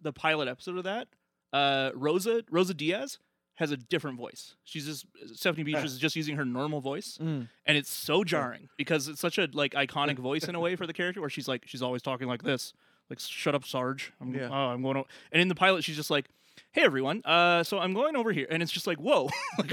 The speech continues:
Speaker 1: what the hell?"
Speaker 3: <laughs>
Speaker 1: And, uh, yeah, I don't know. I,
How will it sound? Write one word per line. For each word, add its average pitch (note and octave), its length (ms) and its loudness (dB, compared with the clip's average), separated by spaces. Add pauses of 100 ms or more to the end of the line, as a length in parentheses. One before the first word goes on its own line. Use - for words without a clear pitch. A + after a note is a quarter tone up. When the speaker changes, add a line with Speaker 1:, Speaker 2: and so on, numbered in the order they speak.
Speaker 1:
what C#4+ 100 6
the - 140 6
hell?" F#3+ 260 6 (100)
Speaker 3:
<laughs> - 0 - (520)
Speaker 1:
And, D#3 380 4
uh, C#3+ 340 6
yeah, F3+ 240 6
I C#3 80 6
don't G3+ 100 4
know. G3+ 140 6
I, C#3+ 180 4